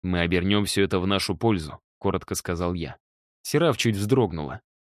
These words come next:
"Что ты задумал?" "Ты станешь моей императрицей и, наконец, отомстишь за свою семью", —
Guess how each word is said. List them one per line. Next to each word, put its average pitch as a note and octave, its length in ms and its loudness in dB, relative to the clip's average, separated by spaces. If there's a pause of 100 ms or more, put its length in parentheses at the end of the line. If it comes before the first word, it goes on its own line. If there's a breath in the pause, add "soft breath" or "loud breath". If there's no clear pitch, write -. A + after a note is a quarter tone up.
(120)
"Что - 280 -2
ты E3+ 100 2
задумал?" D3+ 560 2 (460)
"Ты F2+ 120 0
станешь G2+ 460 2
моей G2 220 4
императрицей G2+ 680 2
и, G#2 40 4
наконец, G2+ 460 2
отомстишь G#2+ 640 2
за F#2 100 0
свою F2 340 0
семью", — E2 460 -4